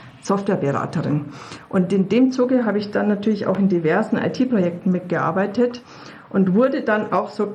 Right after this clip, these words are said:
ganz klassisch, wie man das kennt, so per Schulterschlag, äh, zur Teilprojektleiterin ernannt. Ähm, es war damals in so einem Bankumfeld, äh, sehr politisch, ähm, das Projekt, äh, aufgesetzt, also sehr konfliktbehaftet und politisch. Das war mir aber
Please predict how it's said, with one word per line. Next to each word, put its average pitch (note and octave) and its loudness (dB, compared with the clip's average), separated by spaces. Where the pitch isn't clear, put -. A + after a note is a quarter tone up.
ganz A#3 2
klassisch, A3 0
wie G#3+ 4
man G#3 2
das F3+ -2
kennt, A3+ 2
so G#3+ 2
per G3 0
Schulterschlag, G#3 0
äh, G3 2
zur G3 0
Teilprojektleiterin E3 -2
ernannt. D3 0
Ähm, F#3+ 2
es F#3+ -4
war F3 0
damals F#3 0
in F#3+ 2
so F#3 0
einem D#3 0
Bankumfeld, A3 2
äh, F#3+ 0
sehr G#3 0
politisch, A#3 0
ähm, A3 4
das G#3 -4
Projekt, - 0
äh, G#3 -2
aufgesetzt, G3+ -4
also F3 -2
sehr F3 -4
konfliktbehaftet G3 -4
und F#3+ -4
politisch. G3+ -2
Das D#3+ -6
war E3 0
mir F#3+ 2
aber D#3 -2